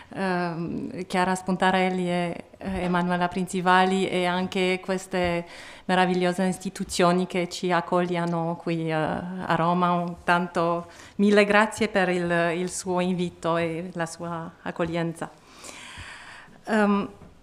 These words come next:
il resto sarà in francese. <laughs> Si longtemps déjà, Depuis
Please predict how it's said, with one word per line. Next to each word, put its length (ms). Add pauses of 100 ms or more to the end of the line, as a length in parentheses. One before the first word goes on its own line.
(720)
il 180
resto 320
sarà 220
in 120
francese. 640
<laughs> 600 (1800)
Si 160
longtemps 420
déjà, 600 (1000)
Depuis 400